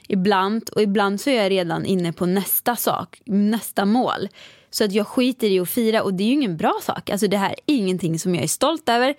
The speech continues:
eller som jag rekommenderar. Eh, och jag vet inte varför jag gör så. Jag tror att det är för att jag sätter mig själv i typ så här,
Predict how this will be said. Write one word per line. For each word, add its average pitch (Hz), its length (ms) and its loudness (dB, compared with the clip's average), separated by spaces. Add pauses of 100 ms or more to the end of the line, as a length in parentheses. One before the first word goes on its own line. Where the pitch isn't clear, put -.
(360)
eller 226 220 0
som 202 220 0
jag 180 100 2
rekommenderar. 185 760 0 (500)
Eh, - 800 -2
och 196 220 2
jag 185 200 0
vet 269 160 -2
inte 247 180 -2
varför 175 440 0
jag 208 100 2
gör 277 160 2
så. - 120 -4
Jag 202 340 0
tror 202 280 0
att 180 160 -4
det 160 160 0
är - 300 -4 (360)
för - 120 -2
att 175 80 -4
jag 175 180 0
sätter 185 260 -4
mig 160 140 -2
själv 147 280 -2 (220)
i 190 120 -2
typ 170 160 0
så - 120 -4
här, 101 200 -2